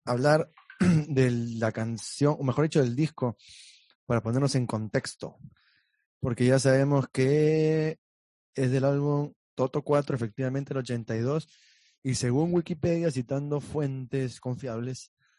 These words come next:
eh, la canción fue escrita por David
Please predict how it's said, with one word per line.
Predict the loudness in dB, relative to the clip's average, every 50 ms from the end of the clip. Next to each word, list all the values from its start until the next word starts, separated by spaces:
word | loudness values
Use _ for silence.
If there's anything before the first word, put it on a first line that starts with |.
| -20 -20 -20 -20 -20 _ _ _ _
eh, | 2 4 6 6 6 4 2 -2 -6 _ _ _ _ -4
la | -2 0 0
canción | 2 2 0 0 2 2 4 6 6 6 4 4 2 0
fue | 0 0 0
escrita | 0 0 -2 -2 0 0 0
por | 2 0 0 0 -4 _
David | -16 -10 -4 -2 0 0 0 0 -2 -4